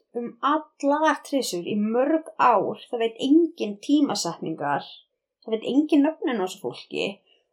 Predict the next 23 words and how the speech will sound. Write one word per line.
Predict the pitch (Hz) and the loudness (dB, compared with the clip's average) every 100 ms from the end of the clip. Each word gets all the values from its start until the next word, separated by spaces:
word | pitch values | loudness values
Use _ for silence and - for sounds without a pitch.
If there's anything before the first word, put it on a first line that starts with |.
| - | -2
og | 233 | 0
hann | 240 233 | 0 2
gaf | 262 254 | 2 2
stundum | - - 277 415 427 - 330 285 359 | -2 4 4 4 -4 2 4 6 4
upp | - - 349 | 0 -6 -2
einhverjar | 311 294 - - | 4 4 4 6
óljósar | 294 330 466 415 330 - 285 | 8 10 10 10 10 6 6
hugmyndir | 381 392 311 277 | 8 10 10 8
um | 277 | 4
staðsetningar. | 381 359 - - - - - - - _ _ _ - - | 6 4 4 -2 -4 -6 -8 -12 -18 _ _ _ -16 -2
Þetta | 269 | 2
er | - | 4
öll | - - | 4 2
Bandaríkin. | - 269 262 185 170 165 160 180 | 2 4 4 2 0 2 2 2
Þetta | - 220 214 | -2 2 6
er, | 208 | 4
sko, | - - 269 240 | 4 4 6 6
Mexíkó, | 233 - - 302 - - 262 254 254 | 4 2 2 2 -2 0 6 6 8
þetta | 233 220 214 | 4 2 2
er | 196 196 - | 2 2 -4
Kanada, | - 247 233 269 262 254 247 247 233 226 226 214 | 4 6 8 8 6 4 0 0 2 4 4 2
El | 208 | -2
Salvador, | - 202 254 247 233 226 | 0 2 4 4 2 0